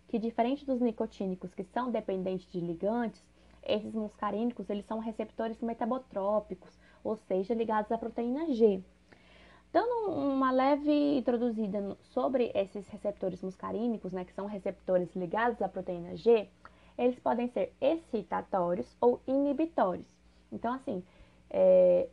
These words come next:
exi-, dep-, depende muito do órgão-alvo, sabe? Existe órgão-alvo que só tem receptor inibitório e existe órgão-alvo que só tem receptor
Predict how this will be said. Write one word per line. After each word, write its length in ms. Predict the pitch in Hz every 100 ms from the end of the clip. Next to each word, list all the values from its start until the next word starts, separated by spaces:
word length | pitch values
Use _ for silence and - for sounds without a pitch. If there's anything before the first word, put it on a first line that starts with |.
| -
exi-, 360 | 196 190 233 240
dep-, 260 | 190 214 -
depende 320 | 196 240 254
muito 220 | 247 262
do 80 | 226
órgão-alvo, 920 | 233 247 247 285 285 220 180 175 180 185
sabe? 240 | - 190 196
Existe 320 | 208 214 -
órgão-alvo 680 | 226 196 214 214 190 175 180
que 100 | 185
só 120 | 190
tem 400 | 185 196 185 196 - - -
receptor 400 | 220 226 - 185
inibitório 720 | 185 202 247 269 254 240 269
e 60 | 339
existe 340 | 320 285 -
órgão-alvo 720 | 269 240 247 254 240 214 247
que 80 | 247
só 100 | -
tem 180 | 247 226
receptor 520 | 240 247 247 - 202